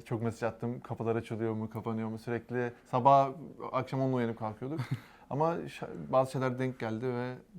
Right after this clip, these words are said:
Speaker 1: burada okuma fırsatını kazandım.
Speaker 2: Süper bir başlangıç yaptın.
Speaker 1: Evet.
Speaker 2: Eğitim hayatına devam edeceksin.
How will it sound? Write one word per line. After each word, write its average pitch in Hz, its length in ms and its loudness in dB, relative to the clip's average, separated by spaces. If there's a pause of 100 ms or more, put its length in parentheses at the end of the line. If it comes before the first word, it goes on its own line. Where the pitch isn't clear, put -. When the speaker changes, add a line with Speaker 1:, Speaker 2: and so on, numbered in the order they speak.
(500)
Speaker 1:
burada 117 180 -4
okuma 117 240 -2
fırsatını 117 320 -8
kazandım. 110 240 -4
Speaker 2:
Süper 120 500 4
bir 151 100 2
başlangıç 151 540 6
yaptın. 143 220 -2
Speaker 1:
Evet. 147 80 0
Speaker 2:
Eğitim 143 200 -2
hayatına 135 400 4
devam 139 360 6
edeceksin. 120 600 -2